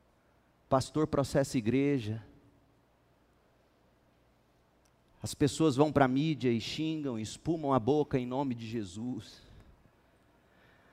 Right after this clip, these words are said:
Naqueles dias, não, aceitaram com alegria quando lhes foi tirado tudo que possuíam. Por quê? Como isso é possível?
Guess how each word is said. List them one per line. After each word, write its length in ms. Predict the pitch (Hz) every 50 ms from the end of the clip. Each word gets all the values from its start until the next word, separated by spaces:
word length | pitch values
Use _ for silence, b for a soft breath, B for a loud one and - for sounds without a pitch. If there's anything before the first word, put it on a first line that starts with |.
| b b -
Naqueles 520 | 123 123 - - 165 165 151 135 110 104
dias, 380 | 104 139 180 190 180 160 120 117
não, 320 | 135 143 143 151 151 147
aceitaram 880 | 139 135 - - 151 131 127 - - 143 139 147 160 156 147 139 139 127
com 240 | - 139 139 139 143
alegria 800 | 143 139 135 131 - 92 113 123 147 165 160 160 156 139 123
quando 280 | - - 147 143 135 135
lhes 240 | 127 120 - - -
foi 320 | - 151 151 156 151 139
tirado 640 | 135 - - 127 120 117 131 139 151 147 131 123 127 - - -
tudo 300 | - 175 202 185 156 175
que 140 | - - -
possuíam. 720 | - 170 170 160 - - 170 156 160 156 151 147 123 120 107 - -
Por 220 | 233 262 202 -
quê? 400 | - - 262 269 269 262 226 170 B B B B -
Como 240 | - 330 339 339 339
isso 160 | 247 - 302
é 20 |
possível? 840 | - - 269 247 - - - 311 320 320 269 202 190 147 117 104 92